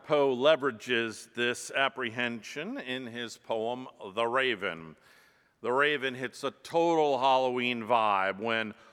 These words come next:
on a midnight dreary, the black-winged bird begins gently rapping, rapping at the author's chamber door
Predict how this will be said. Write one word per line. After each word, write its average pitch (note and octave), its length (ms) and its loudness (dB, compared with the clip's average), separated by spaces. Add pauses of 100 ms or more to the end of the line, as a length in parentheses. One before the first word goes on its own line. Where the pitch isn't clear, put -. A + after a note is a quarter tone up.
(220)
on A#2 260 0
a A2+ 60 -2
midnight G#2+ 760 -4
dreary, G#2 680 0 (500)
the F2+ 100 -10
black-winged G2+ 840 -2
bird G2+ 400 0
begins G2 540 -8
gently F#2 680 -8
rapping, F2 720 -4 (340)
rapping F#2 720 -2
at E2 160 -12
the E2+ 140 -10
author's F#2+ 680 -2
chamber G#2 500 -4
door A2 600 -2